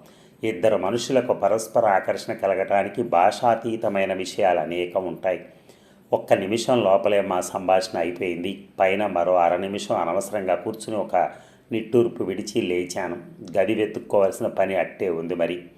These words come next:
నేను కాళ్ళు ఇడ్చుకుంటూ గుమ్మం దాకా పోయిన తర్వాత తను నన్ను పిలిచి అనుమానిస్తూ, "ఇద్దరం ఒక గదిలో ఉండటం అసంభవం అవుతుందా?"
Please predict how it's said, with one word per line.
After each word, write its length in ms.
నేను 220
కాళ్ళు 380
ఇడ్చుకుంటూ 520
గుమ్మం 380
దాకా 240
పోయిన 260
తర్వాత 500
తను 120
నన్ను 240
పిలిచి 760
అనుమానిస్తూ, 720
"ఇద్దరం 320
ఒక 240
గదిలో 260
ఉండటం 360
అసంభవం 580
అవుతుందా?" 500